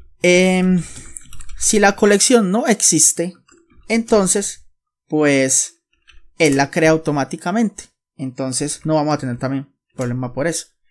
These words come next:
Entonces, mi base de datos se llama task app y entonces voy a tener una colección de tareas. Como por decirlo así,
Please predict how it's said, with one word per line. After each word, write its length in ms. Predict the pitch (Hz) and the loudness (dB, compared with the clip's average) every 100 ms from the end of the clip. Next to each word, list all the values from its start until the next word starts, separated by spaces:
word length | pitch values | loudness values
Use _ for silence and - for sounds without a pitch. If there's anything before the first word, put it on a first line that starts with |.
| _ _ | _ _
Entonces, 180 | _ 135 | _ -8
mi 80 | 143 | 0
base 240 | 147 147 | 2 2
de 40 | 208 | 2
datos 200 | 170 190 | 0 -2
se 40 | |
llama 280 | 156 160 170 | -2 -2 -4
task 320 | 190 190 - | -4 -4 -4
app 120 | 190 202 - 170 - _ | -6 -6 -4 -4 -4 _
y 120 | 165 | -10
entonces 420 | 165 170 151 160 | -10 -4 -4 -4
voy 180 | 147 127 | -4 -4
a 60 | 135 | -4
tener 240 | 151 127 | -4 -4
una 200 | 143 156 | -4 -6
colección 640 | 160 156 156 156 147 147 _ - | -4 -4 -4 -6 -8 -12 _ -12
de 140 | 120 | -12
tareas. 560 | 120 113 127 120 - _ - - - - _ _ _ | -8 -6 -6 -8 -12 _ -20 -20 -20 -20 _ _ _
Como 400 | - 185 185 185 | -8 -4 -2 0
por 140 | 196 196 | -2 -2
decirlo 340 | 196 196 190 | -2 0 0
así, 380 | 190 180 185 | 0 -4 -6